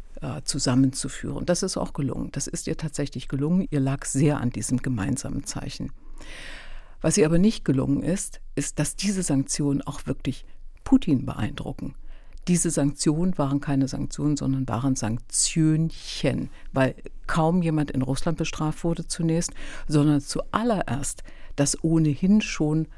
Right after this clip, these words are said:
abgedankte Regime in der Ukraine. Das heißt also, diese ersten gemeinsamen Sanktionen sind komplett ins Leere gelaufen.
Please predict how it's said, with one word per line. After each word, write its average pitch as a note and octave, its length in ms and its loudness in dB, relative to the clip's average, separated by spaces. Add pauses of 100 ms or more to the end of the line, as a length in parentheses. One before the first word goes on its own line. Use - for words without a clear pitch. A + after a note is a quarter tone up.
(180)
abgedankte C#3+ 880 0
Regime C#3 560 2 (560)
in D3 140 6
der A#2+ 100 0
Ukraine. - 540 0 (1160)
Das E3 200 2
heißt G3+ 260 2
also, D3 200 0
diese - 360 -4
ersten F3+ 460 0
gemeinsamen D3 800 2
Sanktionen D3 580 -2
sind - 360 -2
komplett - 600 0
ins - 300 -4
Leere A#2+ 240 -4
gelaufen. - 560 -6